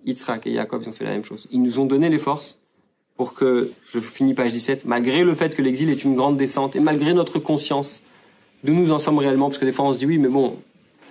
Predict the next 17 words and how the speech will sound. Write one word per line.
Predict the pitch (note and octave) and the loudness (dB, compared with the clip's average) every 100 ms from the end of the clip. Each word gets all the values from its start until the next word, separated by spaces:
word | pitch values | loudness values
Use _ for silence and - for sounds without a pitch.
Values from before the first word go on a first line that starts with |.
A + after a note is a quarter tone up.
| - | -20
je | - | -6
suis | C3 | -2
même | B2+ | 0
pas | C#3+ | 0
en | C#3+ | 2
droit | D#3 D#3 G3 | 2 4 4
de | E3+ | 2
demander, | C#3+ C#3 C#3 D3 | 2 2 2 2
d'exiger | C#3 B2+ B2 | 0 0 -2
quelque | B2 - | -2 -4
chose. | - - - _ - - | -8 -10 -14 _ -14 -8
Regarde | C3+ D#3+ F3+ E3+ | -4 0 0 2
où | |
je | E3+ | 0
suis. » | D#3+ C#3 - - _ _ - - _ _ _ _ - | -2 -4 -6 -20 _ _ -20 -20 _ _ _ _ -4
Eh | |
bien, | A#2+ C#3 D3 | 0 2 0